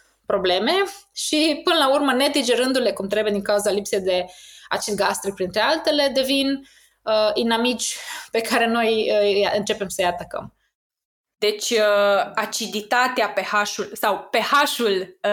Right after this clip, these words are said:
Speaker 2: acidului clorhidric din stomac contează, pentru că determină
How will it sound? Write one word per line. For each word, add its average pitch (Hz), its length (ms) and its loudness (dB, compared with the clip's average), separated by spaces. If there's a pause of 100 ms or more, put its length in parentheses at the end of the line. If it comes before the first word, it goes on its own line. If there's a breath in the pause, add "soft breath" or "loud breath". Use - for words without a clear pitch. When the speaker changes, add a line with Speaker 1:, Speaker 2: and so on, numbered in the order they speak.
(140)
Speaker 2:
acidului 202 560 -2
clorhidric 208 580 -2
din 208 200 0
stomac 202 600 0
contează, 208 760 0 (320 loud breath)
pentru 214 300 -2
că 208 440 2
determină 233 600 2